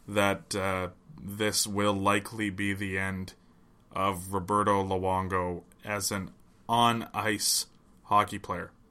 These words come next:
I can't imagine you have a take where he's gonna have some sort of a Bill Masterton-like winning season next year,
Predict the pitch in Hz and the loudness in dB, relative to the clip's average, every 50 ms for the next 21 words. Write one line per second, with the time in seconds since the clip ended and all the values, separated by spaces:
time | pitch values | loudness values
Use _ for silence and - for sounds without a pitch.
0 | _ - 170 180 185 233 220 202 190 180 180 180 160 170 151 131 120 131 131 131 | _ 2 2 4 6 6 6 6 6 6 6 6 6 4 4 4 4 4 4 4
1 | 123 113 - - 131 127 123 123 - - 117 104 101 113 113 107 - 117 107 107 | 4 2 4 4 4 4 4 2 -2 -4 -4 -2 -2 -2 -2 -2 -2 -2 -2 -2
2 | 110 107 - - 113 107 - - 113 107 107 101 107 101 98 95 95 - - - | 0 0 0 0 0 0 0 2 2 2 2 0 0 0 0 -2 -4 -6 -14 -20
3 | - - 123 120 117 110 107 104 107 107 101 - - 110 - - 107 101 95 98 | 0 6 8 8 8 8 6 4 4 4 2 2 -2 -2 -2 -2 -2 0 0 0
4 | 98 98 - - - _ - - - 110 107 104 101 101 98 98 92 92 - - | 0 0 -2 -6 -14 _ -12 -4 0 0 2 2 2 0 0 -2 -4 -6 -10 -18
5 | - _ - - - 123 123 117 113 98 95 92 90 90 - - - 101 95 113 | -12 _ 0 4 4 6 4 4 2 0 0 -2 -4 -4 -4 -4 -2 -2 -2 -2
6 | 123 | -4